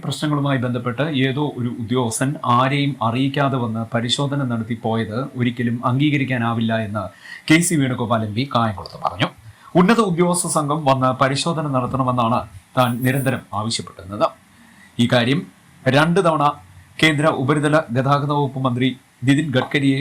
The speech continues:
കണ്ട് ആവശ്യപ്പെട്ടിട്ടുണ്ട്. ജനകീയ ആവശ്യം മനസ്സിലാക്കി ചെയ്യാവുന്നത് ചെയ്യണം. ഇക്കാര്യത്തിൽ കേന്ദ്ര ഉപരിതല ഗതാഗത വകുപ്പ് മന്ത്രിക്ക് ഉദാര സമീപനമാണ് ഉള്ളത്. എന്നാൽ ഉദ്യോഗസ്ഥർ ശരിയായ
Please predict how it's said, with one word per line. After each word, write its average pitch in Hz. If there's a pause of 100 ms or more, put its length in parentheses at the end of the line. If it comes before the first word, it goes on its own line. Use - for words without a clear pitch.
(140)
കണ്ട് 113 (520)
ആവശ്യപ്പെട്ടിട്ടുണ്ട്. 101 (720)
ജനകീയ 220
ആവശ്യം 214 (100)
മനസ്സിലാക്കി 170 (200)
ചെയ്യാവുന്നത് 156 (400)
ചെയ്യണം. 98 (320)
ഇക്കാര്യത്തിൽ 127 (300)
കേന്ദ്ര 139 (180)
ഉപരിതല 147 (100)
ഗതാഗത 139
വകുപ്പ് 139
മന്ത്രിക്ക് 135 (180)
ഉദാര 156 (100)
സമീപനമാണ് 135 (220)
ഉള്ളത്. 104 (180)
എന്നാൽ 127 (140)
ഉദ്യോഗസ്ഥർ 143 (100)
ശരിയായ 139